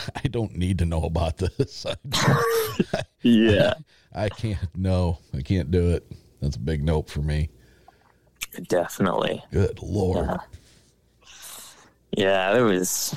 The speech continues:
Speaker 2: that was something, man. I'm just, I'm, knowing that it was a black widow is what's, what scares me, because if that thing had decided to bite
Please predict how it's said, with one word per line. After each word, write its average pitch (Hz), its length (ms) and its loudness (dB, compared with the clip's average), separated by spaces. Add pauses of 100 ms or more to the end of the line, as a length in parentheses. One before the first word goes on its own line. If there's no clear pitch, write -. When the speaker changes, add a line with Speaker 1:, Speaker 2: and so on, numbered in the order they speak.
(100)
Speaker 2:
that 107 120 2
was 92 160 2
something, 131 480 0
man. 156 400 -2
I'm 113 160 2
just, 120 340 0
I'm, 101 220 0 (640)
knowing 139 420 6
that 139 140 6
it 135 60 6
was 117 120 6
a 113 60 6
black 101 340 2
widow 98 280 4
is 95 120 0
what's, - 460 0 (480)
what 104 240 2
scares 98 560 2
me, 98 400 0
because 92 580 0 (680)
if 113 140 0
that 135 220 0
thing 113 440 4
had 98 280 2
decided 101 680 2
to 90 340 0 (1200)
bite - 300 -2